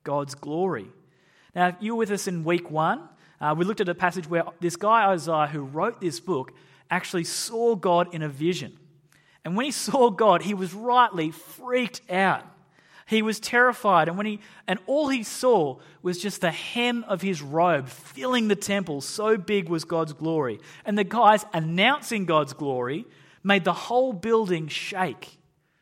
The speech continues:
Could you imagine then how wrong and disrespectful it would have been if Isaiah kind of just strutted into the building, just kind of kicked off his shoes and say, "Hey, God, what's up?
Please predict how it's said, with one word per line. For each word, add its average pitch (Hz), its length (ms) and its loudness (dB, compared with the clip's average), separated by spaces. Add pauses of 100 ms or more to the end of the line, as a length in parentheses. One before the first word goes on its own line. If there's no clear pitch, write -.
(1000)
Could 208 180 -8
you 277 140 -2
imagine 240 400 0
then 185 140 0
how 170 240 2
wrong 175 480 -4
and 185 180 -6
disrespectful 175 1040 -6
it 127 80 -8
would 165 140 -4
have 143 120 -4
been 156 380 -4 (640)
if 165 100 -6
Isaiah 185 440 4
kind 196 300 2
of 180 60 -2
just 165 240 -6
strutted 180 720 0
into 180 240 -2
the 170 100 -2
building, 131 400 -2 (920)
just 156 160 -8
kind 170 160 -2
of 143 100 -6
kicked 208 240 -4
off 202 160 4
his 180 140 -4
shoes 202 400 -2
and 185 80 -6
say, 214 220 4
"Hey, 262 160 6
God, 247 320 4
what's 254 240 2
up? - 520 4